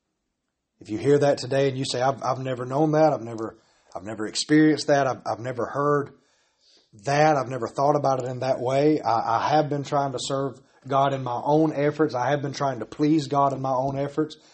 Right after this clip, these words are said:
I would encourage you, turn away from your own works, repent, and believe.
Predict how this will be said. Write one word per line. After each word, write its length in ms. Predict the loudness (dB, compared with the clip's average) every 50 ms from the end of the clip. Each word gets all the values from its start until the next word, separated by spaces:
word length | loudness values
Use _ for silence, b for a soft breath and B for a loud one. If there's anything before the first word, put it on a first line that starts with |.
| b b b -2
I 80 | -2
would 120 | -2 -2 -2
encourage 420 | -2 4 6 8 8 8 6 0
you, 120 | -6 -10 b b b b b _ -6
turn 240 | 0 2 4 4
away 240 | 6 6 6 6 4
from 220 | 2 0 -4 -4 -4
your 120 | -2 -2
own 220 | -2 -2 -2 0
works, 480 | 2 4 4 4 4 0 -6 -14 -16 -16 _ _ _ _ _
repent, 480 | -10 -10 -10 -6 -6 -4 -2 -2 -4 -6 -10 _ _ _ _ -20 -16 -14
and 120 | -12 -8 -6
believe. 400 | -6 -4 -2 -2 -4 -4 -8